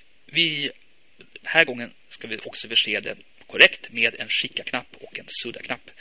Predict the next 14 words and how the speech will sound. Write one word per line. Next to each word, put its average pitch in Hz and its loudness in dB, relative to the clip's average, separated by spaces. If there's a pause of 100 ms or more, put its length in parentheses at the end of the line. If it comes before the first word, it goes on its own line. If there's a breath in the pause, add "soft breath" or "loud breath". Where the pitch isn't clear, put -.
Och - -6
det 254 4
gör 233 8
man 202 2
med 180 -4
hjälp 143 2
av 127 0 (120)
input 214 0
type 131 2 (400 loud breath)
submit 131 2 (100)
respektive 175 -2
input 139 -8 (100)
type 113 -2 (180 loud breath)
reset. - -8